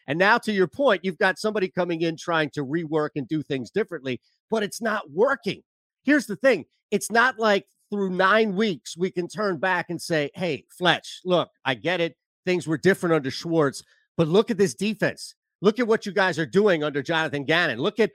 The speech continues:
all of the positives." There's nothing that we can point to. And to be honest, this is as close to a moral victory as you can. But then you start to look at the defense and we become enraged because as much as we're talking about the positivity, the identity on offense,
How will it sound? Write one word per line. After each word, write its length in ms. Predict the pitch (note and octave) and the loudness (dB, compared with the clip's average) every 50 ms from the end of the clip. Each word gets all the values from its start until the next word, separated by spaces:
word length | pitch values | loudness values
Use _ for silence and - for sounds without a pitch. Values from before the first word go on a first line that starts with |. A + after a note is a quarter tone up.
| _ _ _ _ | _ _ _ _
all 260 | - F3 G3 A3+ A#3 | 2 4 4 6 4
of 100 | A3 F3 | 4 2
the 100 | C3+ E3 | 0 -4
positives." 680 | - - - - F#3 F3 F#3 G#3 F3 E3 D3+ B2 A2+ - _ _ _ _ _ _ _ _ | -6 -6 -8 -4 0 2 2 2 2 0 -2 -4 -6 -8 _ _ _ _ _ _ _ _
There's 260 | E3+ F3 A3+ A3 D#3 | 4 6 6 6 4
nothing 540 | E3+ G#3 G#3+ A3 A#3+ C#4 B3 - A3 G3 F3+ | 0 -4 2 4 4 4 4 2 -2 -2 0
that 160 | E3+ F3 E3+ | 0 -2 0
we 140 | F3+ F#3+ F#3+ | -2 -4 -2
can 180 | - - F3 E3 | -2 -6 -8 -6
point 320 | - F#3 G3+ G#3 F#3+ - - - | -4 -2 -2 -2 -2 -4 -6 -4
to. 240 | D#3+ C3+ B2 A2+ - _ _ _ _ _ _ | -4 -4 -4 -6 -10 _ _ _ _ _ _
And 400 | - F3 E3+ E3+ E3 D#3+ D#3+ - _ _ _ | 0 2 2 2 0 0 -4 -6 _ _ _
to 100 | - F#3 | -6 -4
be 140 | F3 F3+ F#3 | -2 0 2
honest, 540 | G3 A3+ B3+ C4+ A#3 G#3 D#3+ - - - _ _ _ _ _ | 4 4 4 4 4 0 -2 -4 -10 -14 _ _ _ _ _
this 320 | - D3 F3 B3+ B3 - - | -8 -2 0 0 0 2 2
is 260 | A#3 C4+ D4+ B3+ F3 | 2 2 2 2 0
as 140 | G3+ D#3 - | -2 -4 -4
close 340 | - - G3 F#3+ F3 D3+ - | -4 -2 0 0 0 -2 -2
to 140 | - F3 E3+ | -2 0 0
a 60 | D#3 | 0
moral 260 | D3+ E3 E3+ E3+ D#3+ | 0 2 2 2 2
victory 480 | B2+ G#2+ F3 E3+ - D#3+ D#3 D#3 D3+ D3 | 2 0 -2 -2 -2 -4 -4 -2 -2 -4
as 100 | B2+ - | -4 -6
you 80 | C#3+ | -10
can. 340 | A#2 - - G3 F#3 D#3+ C#3+ | -10 -4 -2 0 0 0 -2
But 120 | A2 - A#2 | -2 -4 -4
then 120 | G3 A#3 | -4 -4
you 60 | B3+ | -4
start 220 | G3+ - A3+ G3 - | -4 -4 -4 -2 -2
to 40 | F3+ | -2
look 180 | F#3+ G#3 - | -2 -4 -4
at 60 | D#3 C#3+ | -4 -8
the 80 | D3 | -8
defense 640 | A2 - G3 A#3+ B3+ - - D#3 C#3 C3 C3 - - _ _ _ _ _ _ _ | -8 -6 -8 -8 -8 -4 -4 -2 -2 -2 -4 -8 -16 _ _ _ _ _ _ _
and 380 | F3+ F3+ F3 E3+ E3+ E3 E3+ F3 - | 4 4 4 6 4 2 0 -4 -6
we 140 | - F3+ G3+ | -4 -2 -2
become 400 | F#3 G3 G3+ - - G#3+ G#3+ G3+ | -2 -2 -6 -4 -4 -4 -2 0
enraged 720 | G3 F#3+ F3 E3 G3 A#3+ C4 A#3+ F#3 D3 C3 A2 - - - _ _ _ _ - | 0 -2 0 0 2 2 2 2 0 -2 -4 -8 -12 -18 -20 _ _ _ _ -8
because 260 | F3+ - G#3+ G3+ D#3 | -2 0 0 0 0
as 140 | E3+ D#3 - | -2 -4 -2
much 220 | F#3+ A3 A#3 - | -2 -2 0 -2
as 120 | A#3+ F3+ F#3 | -6 -4 -4
we're 100 | G#3+ G#3 | -4 -2
talking 360 | - G#3 G#3 G#3 D#3 G3 F#3 | 0 0 0 0 0 0 0
about 200 | E3 E3+ D#3+ - | 2 2 0 0
the 60 | D3+ | -2
positivity, 720 | - - E3+ E3 F3 E3 - D3 - - F3 D#3 D#3+ E3 D#3 | -6 -4 -2 -2 0 -2 -4 -4 -2 -2 0 0 0 0 0
the 180 | C#3 C#3+ C#3 C#3+ | 0 0 -2 -2
identity 400 | C#3 B2 E3 D#3 D3+ D3 C#3+ C#3 | 0 0 0 0 2 0 0 0
on 160 | B2+ C3 C3+ | 0 2 2
offense, 560 | D#3+ G#3 B3 - - D3+ C3 C3 B2 - - | 2 2 2 0 0 0 -2 -2 -2 -6 -14